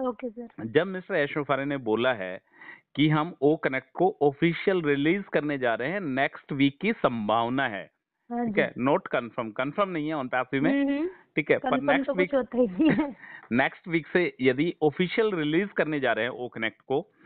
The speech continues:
Speaker 1: हाँ
Speaker 2: ठीक है
Speaker 1: जी।
Speaker 2: मैम, तो ओ कनेक्ट के नए प्राइस आएंगे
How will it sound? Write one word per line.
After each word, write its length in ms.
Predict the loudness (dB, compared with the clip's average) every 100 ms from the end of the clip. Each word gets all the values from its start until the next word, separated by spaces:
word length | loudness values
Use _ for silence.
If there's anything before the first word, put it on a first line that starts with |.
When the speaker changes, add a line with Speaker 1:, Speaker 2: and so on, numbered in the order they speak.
| -16 -2
Speaker 1:
हाँ 80 | 0
Speaker 2:
ठीक 80 |
है 60 | 2
Speaker 1:
जी। 0 |
Speaker 2:
मैम, 160 | -2 -6 _ -20 -10 -2
तो 180 | 0 2
ओ 140 | 2 2
कनेक्ट 320 | 0 -4 -2
के 160 | 0
नए 220 | 2 2 2
प्राइस 320 | 0 0 -2
आएंगे 280 | -4 -4